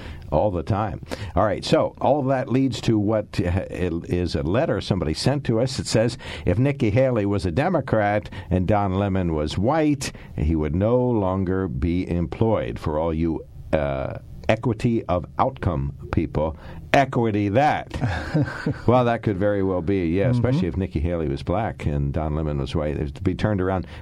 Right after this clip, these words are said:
Speaker 1: But, uh, I'm so shocked that Don Lemon just keeps getting promoted as some sort of an, uh, of a normal anchor.
Speaker 2: Spokesperson for, a, you know, I don't know who, but, um, I agree. I agree.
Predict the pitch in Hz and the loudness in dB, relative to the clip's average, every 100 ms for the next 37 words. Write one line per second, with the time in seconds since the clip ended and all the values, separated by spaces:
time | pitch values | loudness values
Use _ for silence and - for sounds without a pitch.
0 | - 104 - 113 - 98 87 110 202 - | 0 0 0 -2 -2 -4 -2 0 0 -2
1 | - - 226 - - 101 92 - 78 76 | -2 -2 0 -2 -2 0 -2 -2 -4 0
2 | 87 90 87 82 78 73 80 - 90 - | -2 0 0 0 0 -2 -2 -2 -2 0
3 | 85 82 78 76 87 78 78 73 - 139 | 0 0 -2 0 0 -2 -2 -4 -2 -2
4 | - - 98 90 82 73 62 - - - | 0 -2 -2 0 -2 -2 -6 -10 -14 -14
5 | - - 78 78 90 104 110 82 - 95 | -8 -2 0 0 2 2 0 0 0 0
6 | 139 - 82 - - - - 123 120 - | 0 0 -2 -2 -4 -6 0 0 0 -2
7 | 113 - 110 - 113 113 110 104 110 - | -2 0 -2 0 0 0 0 0 -2 -2
8 | 226 233 107 120 131 120 113 139 131 101 | 0 2 0 0 2 2 0 2 2 0
9 | 101 104 - 107 104 98 92 - - 143 | -2 -4 -4 -2 -2 -2 -4 -6 0 2
10 | 135 139 - - - - - 113 107 101 | 2 0 -2 -8 -14 -12 -4 -2 0 0